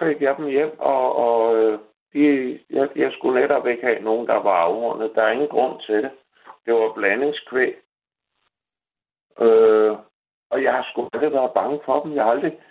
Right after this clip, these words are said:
følt mig utryg ved dem. Altså, man skal jo ikke holde dyr, hvis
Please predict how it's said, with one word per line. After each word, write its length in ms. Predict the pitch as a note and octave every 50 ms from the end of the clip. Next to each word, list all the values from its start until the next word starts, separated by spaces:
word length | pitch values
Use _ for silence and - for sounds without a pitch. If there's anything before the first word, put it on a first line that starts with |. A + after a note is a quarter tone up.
| _ _ _ _ _ _
følt 240 | - C#3 C3 A#2+ -
mig 120 | C3+ B2 G#2+
utryg 600 | - C3+ D3 D3 - - - D#3 D3+ D3 D3+ B2+
ved 160 | B2+ C3+ D3
dem. 100 | D#3+ E3+ E3+ - _ _ _ _ _ _ _
Altså, 240 | B2 A#2+ A#2 C3+ C3+
man 240 | B2+ B2+ B2+ A#2+
skal 140 | - - C3+
jo 80 | B2+ C#3+
ikke 120 | D#3 D3+
holde 260 | E3 E3+ E3+ D3+ B2+ - - _
dyr, 220 | C#3 D3+ F3 - - - - -
hvis 160 | - C#3 C#3